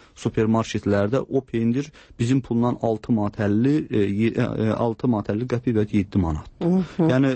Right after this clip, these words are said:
Speaker 1: e, siz, e, görün burada, e, üç dəfədən, e, çox, e, üç, üç dəfəyə yaxın bir, e, fərq yaranır.
Speaker 2: Bəli.
Speaker 1: E, iki min altıncı ildə, məsələn, e, indi biz, e, Türkiyədə olarkən, e,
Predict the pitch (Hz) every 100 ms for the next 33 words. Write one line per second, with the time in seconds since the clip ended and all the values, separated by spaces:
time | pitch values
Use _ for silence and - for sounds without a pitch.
0 | 123 123 147 139 123 117 127 123 113 117
1 | 139 147 127 123 131 - 123 117 104 120
2 | 151 - - - - - 110 110 104 147
3 | 147 117 117 117 147 - 131 - 120 131
4 | 127 104 139 143 127 123 110 101 95 101
5 | - 90 90 - - - 180 147 - -
6 | - 151 156 143 - 226 202 165 175 160
7 | 180 160 123 107 110 110 110 110 117 117
8 | 113 110 113 117 113 107 - - _ _
9 | - _ _ - - - - - - 104
10 | 95 90 - 87 - - 104 98 104 101
11 | 101 - 98 110 131 104